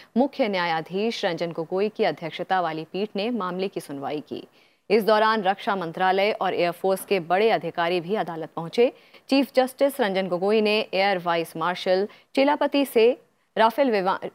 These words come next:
विमान को लेकर जानकारी ली। चिलापति ने कोर्ट को बताया कि वायुसेना में ताज़ा तरीन विमान सुकोई थर्टी शामिल किया गया है। साथ ही उन्होंने ये भी कहा कि वायुसेना को पांचवीं पीढ़ी के विमानों की ज़रूरत है,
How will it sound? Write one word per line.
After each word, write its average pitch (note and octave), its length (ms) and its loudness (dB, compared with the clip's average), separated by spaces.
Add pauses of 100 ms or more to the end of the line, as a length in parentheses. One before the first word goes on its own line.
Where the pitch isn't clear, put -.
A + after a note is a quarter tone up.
(120)
विमान G#3+ 380 2
को A#3 260 4
लेकर F#3+ 340 0
जानकारी F3 500 0
ली। A#3 220 2 (340)
चिलापति A3+ 480 2
ने A3+ 200 2
कोर्ट B3 360 0
को A#3+ 140 4
बताया F#3 480 2
कि G#3 180 -4
वायुसेना F3 600 -4
में G#3 260 0 (400)
ताज़ा B3+ 340 6
तरीन A#3+ 360 2
विमान F#3 400 2
सुकोई F#3+ 500 0
थर्टी F#3 540 -2
शामिल F3 420 -2
किया D#3 260 -4
गया D3+ 220 -2
है। G3 300 0 (240)
साथ A#3 240 4
ही C#4 80 2
उन्होंने F#3+ 320 0
ये E3 180 0
भी A#3+ 140 -2
कहा A#3+ 320 2 (320)
कि C4 80 4
वायुसेना A3+ 600 4
को C#4 240 4
पांचवीं B3+ 520 -2
पीढ़ी G#3+ 360 0
के A#3 200 4
विमानों F#3+ 460 -2
की A3+ 240 0
ज़रूरत F3 560 -2
है, - 140 -8